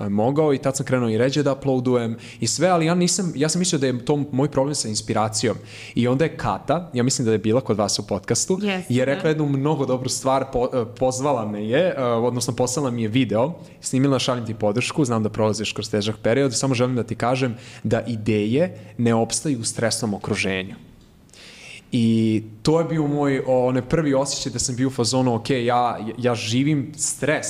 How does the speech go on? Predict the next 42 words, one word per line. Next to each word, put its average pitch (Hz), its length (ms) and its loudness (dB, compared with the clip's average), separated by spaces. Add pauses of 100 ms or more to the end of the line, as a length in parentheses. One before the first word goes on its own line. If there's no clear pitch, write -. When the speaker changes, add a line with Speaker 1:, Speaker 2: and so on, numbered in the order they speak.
(160)
Speaker 1:
ja 135 120 -2
ne 151 180 0
mogu 175 220 2
odavde 156 320 0
ništa 160 260 -2
da 139 100 0
stvorim, 123 520 0
zato 113 200 -4
što 123 260 0 (320)
prosto, - 580 -2
znaš, - 360 -6
funkcionišem, 123 680 0
radi, 131 340 2
radi, 131 260 2
radi, 131 260 0
radi, 131 220 0
radi 123 300 0
i 139 40 2
ne 135 140 2
možeš, 156 320 0 (200)
ne, 139 120 0
ne, 143 140 4
ne, 147 280 2
ništa 170 360 0
nemam 165 260 0
što - 180 -2
me 131 100 0 (120)
puni, 113 340 0 (100)
nego 113 160 -2
samo 180 260 0
se 196 180 -2
praznim." 107 420 0 (460)
I 131 120 2
onda 160 160 2
kad 185 140 2
sam 151 120 0
otišao 180 280 0
kod 147 120 -2
terapeuta, 139 480 2
ja 165 60 4
sam 165 140 -2
rekao, 165 240 2